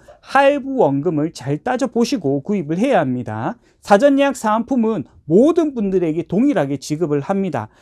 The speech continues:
하지만 매장 지원은 고객마다 지급받을 수 있는 금액이 다릅니다. 매장 지원만 잘 보고 에스 이십삼 시리즈 사전 예약을 하셨으면 합니다. 지금 인스타, 블로그, 일반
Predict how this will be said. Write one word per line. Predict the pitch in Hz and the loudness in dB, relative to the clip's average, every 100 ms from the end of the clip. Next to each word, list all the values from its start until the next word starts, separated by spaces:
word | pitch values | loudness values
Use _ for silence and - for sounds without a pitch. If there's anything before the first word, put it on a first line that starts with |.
| _ | _
하지만 | 269 262 226 180 208 | 0 2 4 4 2
매장 | 131 127 131 214 233 | 0 0 0 -2 -2
지원은 | 202 214 214 185 165 | 2 2 2 0 -4
고객마다 | - 123 160 196 190 170 | -4 -2 -2 0 0 0
지급받을 | 160 - 165 185 190 202 185 170 | 0 -2 -4 0 2 4 2 0
수 | - | -4
있는 | 135 151 175 | -4 -2 -4
금액이 | - 202 214 127 170 | 2 2 4 0 -6
다릅니다. | - - 175 226 113 117 190 - - _ | -8 -2 0 0 0 -2 -4 -6 -20 _
매장 | - 147 160 262 277 | 4 4 6 4 4
지원만 | 254 277 269 247 233 | 4 2 2 -2 -4
잘 | 147 135 147 | -4 -2 -2
보고 | 185 208 127 107 _ - | 0 -2 -4 -8 _ 0
에스 | 180 202 - 160 147 | 2 2 -2 -6 -4
이십삼 | 123 135 147 139 - | -4 -8 -6 -2 -2
시리즈 | - - 143 175 147 143 | -2 -4 -2 -2 0 -2
사전 | - 135 151 175 | -2 -4 -2 0
예약을 | 143 127 151 | 0 0 -2
하셨으면 | 160 233 - - 156 143 | 0 0 0 -2 0 0
합니다. | 151 170 151 120 107 - - - | 0 0 0 -2 -6 -16 -20 -2
지금 | 226 226 214 254 - | 4 8 6 6 -6
인스타, | 226 226 - 240 - 165 | -4 -4 -4 -8 -2 -2
블로그, | 131 151 170 202 147 120 - _ | -2 2 4 4 2 -8 -12 _
일반 | 214 226 240 233 | -4 -2 2 2